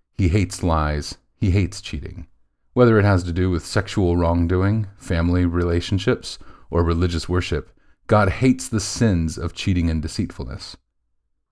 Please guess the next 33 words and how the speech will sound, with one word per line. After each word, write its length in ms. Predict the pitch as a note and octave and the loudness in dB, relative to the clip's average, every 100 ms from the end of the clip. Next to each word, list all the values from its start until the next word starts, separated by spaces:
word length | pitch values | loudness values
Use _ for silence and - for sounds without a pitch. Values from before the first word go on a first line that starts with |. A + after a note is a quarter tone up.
| _ _ | _ _
One 200 | G2 G2+ | 4 6
result 360 | F2+ F#2 F2 | 6 2 0
of 80 | F2 | -2
cheating 380 | - G#2+ F2 F2 | 0 2 4 2
is 100 | E2 | 2
that 100 | G2 | 0
a 60 | F#2 | 0
person 400 | - A#2 - G2 | 2 2 4 2
has 180 | G#2+ | 2
to 80 | G2 | 0
go 160 | F#2+ G#2 | 2 2
on 220 | G#2 F#2+ | 4 2
covering 440 | - G2 F#2 E2+ | 0 -2 2 2
up 240 | F#2+ D2+ - | 2 0 -4
or 160 | C#2+ | -6
trying 380 | D2 - G#2+ F#2 | -6 -2 2 4
to 100 | D#2+ | 2
cover 320 | D#2 D#2+ D2+ | -2 -4 -2
up 240 | C#2+ - - - _ _ | -4 -6 -16 -20 _ _
the 120 | F#2 | 4
results 420 | F#2+ F#2 A#2 D#2 | 4 6 4 4
of 100 | F#2 | -2
the 100 | D#2+ | -2
first 280 | D#2+ F#2+ - | 0 -2 0
time 220 | G2+ F#2+ | 2 2
they 100 | D#2+ | 0
cheated. 460 | D#2+ - G2 C#2+ D#2+ _ _ _ _ _ _ _ _ - | -2 -4 -4 -6 -14 _ _ _ _ _ _ _ _ -10
It 100 | D#2+ | -6
usually 580 | E2+ G#2 F#2 D#2 D2 D#2 | 0 2 2 -2 -2 -2
gets 200 | E2+ - | -4 0
worse 220 | F2 - | 0 0
and 140 | F2 | -2
worse. 340 | E2 C#2+ C#2 | 0 -2 -6